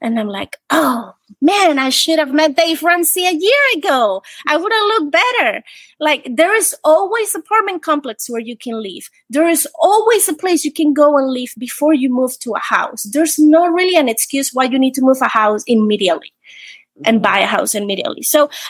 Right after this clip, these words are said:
I wish I had more, like, guidance in that moment. Right now, we love our house. We have fixed it. It had worked out perfectly.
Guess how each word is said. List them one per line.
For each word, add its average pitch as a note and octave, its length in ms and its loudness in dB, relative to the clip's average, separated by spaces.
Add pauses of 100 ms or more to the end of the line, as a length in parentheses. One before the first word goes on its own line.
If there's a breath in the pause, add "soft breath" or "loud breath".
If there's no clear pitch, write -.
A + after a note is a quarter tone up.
I F4 120 2
wish A#4 280 2
I D#4+ 80 2
had D#4 240 2
more, D4+ 380 6
like, A#3+ 260 -2
guidance D4 680 2 (100)
in B3 180 -2
that B3 160 0
moment. C4 640 -2 (180)
Right C#4+ 200 2
now, F4 160 4
we C4 140 0
love A#3+ 260 2
our B3+ 180 2
house. C4 400 2
We B3 120 -10
have A3+ 140 -4
fixed - 400 -4
it. C4 400 4
It B3 140 0
had A3 200 -2
worked B3+ 380 0
out C4+ 300 0
perfectly. C#4+ 560 -2